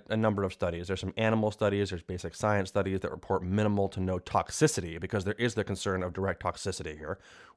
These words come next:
Um, and when toxicity, uh, did occur, uh, the, the concern is impaired healing, which can happen. So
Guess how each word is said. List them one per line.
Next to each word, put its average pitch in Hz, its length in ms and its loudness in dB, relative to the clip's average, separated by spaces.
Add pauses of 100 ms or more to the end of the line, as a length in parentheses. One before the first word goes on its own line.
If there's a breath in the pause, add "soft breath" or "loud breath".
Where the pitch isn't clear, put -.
Um, 92 500 2
and 107 320 4
when 120 160 6
toxicity, 110 640 2 (300 soft breath)
uh, 90 260 2 (320)
did 165 300 6
occur, 82 560 -2 (260 soft breath)
uh, 92 340 2 (800)
the, 98 300 -6 (160)
the - 60 -4
concern 117 360 4
is 95 300 2
impaired 98 440 2
healing, 82 420 -2
which 82 160 -10
can 87 100 -6
happen. 80 400 -8 (320 soft breath)
So 117 240 4